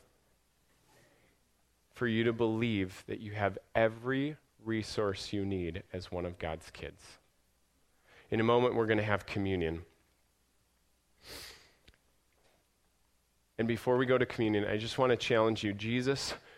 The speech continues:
went off to certain places and prayed. And every time we do that, we find him in silence and solitude. Where is there silence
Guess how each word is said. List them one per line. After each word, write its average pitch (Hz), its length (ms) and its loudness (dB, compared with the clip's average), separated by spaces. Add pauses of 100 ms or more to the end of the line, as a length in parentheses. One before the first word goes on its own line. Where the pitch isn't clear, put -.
(220)
went 120 260 6
off 107 540 6 (160)
to - 100 -4
certain 123 320 0
places 110 540 -2
and 101 140 0
prayed. 85 360 0 (1500)
And 110 140 2 (160)
every 135 300 4
time 143 260 4
we 131 120 2
do 127 160 2
that, 107 200 6
we 107 140 -2
find 110 280 2
him 104 200 0
in 92 100 0
silence 131 720 2 (300)
and 107 180 2
solitude. 101 720 2 (1900)
Where 135 380 6
is 123 200 -2
there 117 140 2
silence 117 720 2